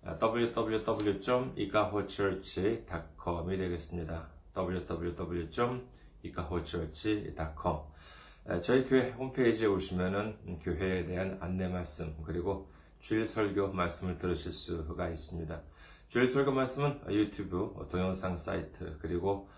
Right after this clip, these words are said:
팟캐스트, 팟빵을 통해서도 여러분들께서 받아보실 수가 있습니다. 그리고 교회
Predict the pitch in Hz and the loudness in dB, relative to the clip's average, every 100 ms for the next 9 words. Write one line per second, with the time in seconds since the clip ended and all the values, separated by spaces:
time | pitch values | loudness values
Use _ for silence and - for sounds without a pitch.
0 | - - 131 - 143 120 - - 78 - | -20 -6 -4 0 0 0 -2 -2 -4 -6
1 | - - - - 107 92 92 87 - 95 | -14 -16 -16 2 4 4 0 -4 -2 -2
2 | - 80 104 104 - - 87 90 90 82 | 0 0 0 -2 -10 -8 -2 0 0 -2
3 | 80 85 90 92 - 80 78 80 - - | -4 -4 -4 -4 -2 -2 -2 -6 -8 -6
4 | 80 90 87 - 85 80 78 78 - - | -2 -2 -2 -4 -6 -6 -6 -8 -14 -20
5 | - - - - - - - - - - | -20 -20 -20 -20 -20 -18 -20 -20 -20 -20
6 | - - - - - - - - - - | -20 -20 -20 -20 -20 -20 -20 -20 -20 2
7 | 104 143 - 127 143 | 6 6 8 10 10